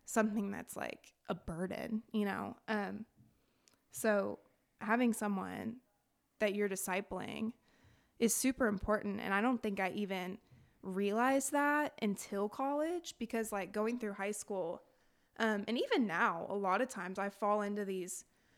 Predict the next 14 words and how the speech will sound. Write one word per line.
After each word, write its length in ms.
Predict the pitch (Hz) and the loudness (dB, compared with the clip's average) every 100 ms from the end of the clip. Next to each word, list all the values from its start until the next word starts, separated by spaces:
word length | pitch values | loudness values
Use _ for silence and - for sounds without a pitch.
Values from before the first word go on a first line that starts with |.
| _ | _
moments 560 | 214 214 226 208 226 - | 2 4 4 2 -2 0
where 280 | 208 196 185 | 2 2 2
I 120 | 208 | 0
go 220 | 190 214 | 2 2
to 120 | 214 202 | 4 2
a 60 | |
gathering 680 | 185 170 175 185 165 156 185 | 0 -2 0 -2 -6 -8 -6
or 60 | 180 | -4
I 80 | |
go 260 | 190 202 202 | -2 0 2
to 300 | 196 175 - - _ _ | 0 -2 -6 -10 _ _
my 160 | 220 214 | 0 2
community 800 | 208 208 202 214 202 180 175 - _ - | 2 0 2 2 2 -2 -4 -8 _ -4
and 200 | 208 | -2